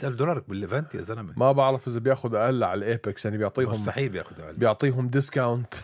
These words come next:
Speaker 2: <laughs> بيعطيهم، آه،
Speaker 1: لا، لا، لا، minimum مية ألف بياخد.
Speaker 2: خصم لأنه إيبكس.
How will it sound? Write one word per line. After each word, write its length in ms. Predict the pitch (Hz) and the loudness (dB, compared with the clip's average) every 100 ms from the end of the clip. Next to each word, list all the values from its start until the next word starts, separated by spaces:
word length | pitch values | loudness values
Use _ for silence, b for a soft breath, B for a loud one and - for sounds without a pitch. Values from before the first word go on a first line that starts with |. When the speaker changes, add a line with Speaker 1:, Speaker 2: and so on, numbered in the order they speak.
| - | -6
Speaker 2:
<laughs> 0 | |
بيعطيهم، 840 | 135 120 - 131 147 139 127 120 113 | -4 -4 -2 0 0 0 -2 -2 0
آه، 320 | 107 110 104 - | 0 0 -4 -8
Speaker 1:
لا، 240 | 98 98 | -4 -2
لا، 160 | 95 92 | -2 -2
لا، 140 | 90 | -4
minimum 400 | 87 101 113 104 | -6 -6 -4 -4
مية 120 | 95 95 | -6 -10
ألف 220 | 101 104 | -12 -12
بياخد. 200 | 82 71 | -14 -14
Speaker 2:
خصم 420 | - - 120 127 117 | -4 -2 2 0 0
لأنه 300 | 113 110 107 | 0 0 0
إيبكس. 600 | 113 104 104 - - | 0 -2 -4 -8 -14